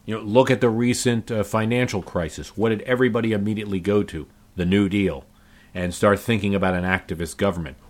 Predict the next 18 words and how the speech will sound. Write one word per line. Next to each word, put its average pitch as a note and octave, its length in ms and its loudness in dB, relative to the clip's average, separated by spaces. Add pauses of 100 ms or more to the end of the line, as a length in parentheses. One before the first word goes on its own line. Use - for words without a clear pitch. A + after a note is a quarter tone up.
Why G2 280 0
is A2 140 2
that? F#2 160 0
It's E2 120 -12
because G2+ 420 -2
the G2 120 -2
roots G#2+ 640 0 (280)
are G2+ 180 0
in G2 320 0
the F#2+ 160 -2
actions G2+ 460 -2
that F#2+ 180 -6
were F2+ 80 -4
taken E2 500 -10 (300)
back D2+ 320 -8 (220)
in D2+ 240 -10
the D#2 80 -14
thirties. F2 680 -4